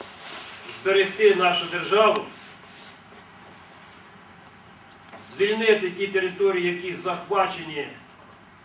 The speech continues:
Ніхто нас не захистить, ні Америка, ні Європа, якщо ми не захистимо нашу територію і нашу державу. Але захищати нашу державу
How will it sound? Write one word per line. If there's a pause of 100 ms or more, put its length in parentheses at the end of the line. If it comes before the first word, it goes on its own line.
(140)
Ніхто (120)
нас
не
захистить, (1160)
ні
Америка, (880)
ні (460)
Європа, (400)
якщо
ми (160)
не
захистимо (380)
нашу (160)
територію (260)
і
нашу
державу. (640)
Але
захищати
нашу
державу